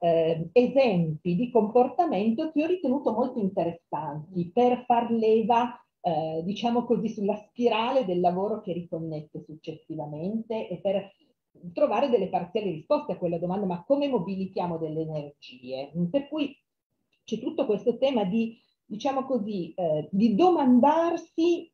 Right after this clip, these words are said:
che cosa blocca, dice a un certo punto il testo, la nostra reazione al pericolo, da un lato, quindi interrogare e ricercare il perché,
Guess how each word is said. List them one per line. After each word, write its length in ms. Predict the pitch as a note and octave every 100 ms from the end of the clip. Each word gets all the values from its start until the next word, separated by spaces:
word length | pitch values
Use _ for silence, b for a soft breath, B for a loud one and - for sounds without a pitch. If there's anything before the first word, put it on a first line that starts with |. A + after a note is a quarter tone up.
| _ _
che 280 | - B3+ -
cosa 380 | - E4+ D#4+ C4
blocca, 1080 | F#3+ A#3 A#3+ B3 - _ C4+ C#4 D#4 D#4+ -
dice 220 | G3 G#3+
a 20 |
un 80 | G3
certo 260 | A#3 A3+ A#3
punto 240 | B3+ A#3
il 140 | C4+
testo, 320 | - A3+ A#3+ B3+
la 120 | F#3+
nostra 360 | G3 G3 G3+
reazione 520 | F3 E3 E3 - F3 E3
al 140 | D#3
pericolo, 720 | D#3 D3 B2 - C#3 C3+ -
da 160 | - D#3
un 160 | C#3+
lato, 560 | C3 A#2 - F#3 D4+ D#4+
quindi 260 | - D3+ C#3+
interrogare 520 | C#3+ D3+ D3 D#3 D3+
e 40 |
ricercare 480 | D3 C#3+ C3+ - D#3+
il 100 | D#3
perché, 640 | A#3 C#4+ F3 F#3 F#3 G3